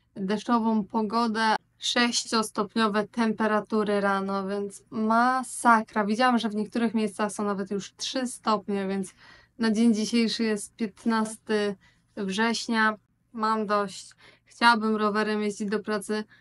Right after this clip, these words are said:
Raz byłam, e, jakiś czas temu, gdzie właśnie rano było około dziesięciu stopni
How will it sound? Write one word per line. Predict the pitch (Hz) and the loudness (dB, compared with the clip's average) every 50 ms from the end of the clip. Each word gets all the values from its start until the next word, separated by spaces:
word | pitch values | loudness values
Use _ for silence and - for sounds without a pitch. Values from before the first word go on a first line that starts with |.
| _ _ | _ _
Raz | - 208 208 214 214 214 202 214 | -6 -2 0 2 2 2 0 -2
byłam, | 208 196 214 214 208 214 214 208 214 214 214 214 214 - _ _ _ _ _ - | -4 -2 0 0 2 2 2 2 2 2 0 -2 -4 -6 _ _ _ _ _ -10
e, | - 208 202 202 202 | -4 -2 0 0 2
jakiś | 202 208 196 190 208 - | 0 0 -2 -4 -8 -4
czas | - 220 220 - | -4 -4 -2 0
temu, | - 226 220 214 208 | 0 2 2 2 2
gdzie | 202 196 214 | 2 0 0
właśnie | 208 208 202 - 214 214 | 0 0 -2 -2 -2 0
rano | 208 220 220 226 220 | 0 2 2 2 2
było | 208 214 | 2 0
około | 208 208 - - 214 208 202 | 0 -2 -4 -2 0 0 0
dziesięciu | 185 208 196 - - 226 226 208 - 214 202 | 0 -2 -4 -2 -2 -2 -2 -2 -4 -8 -12
stopni | - - 233 220 220 - - 226 226 226 | -6 -2 -2 -2 0 -2 -4 -4 -4 -4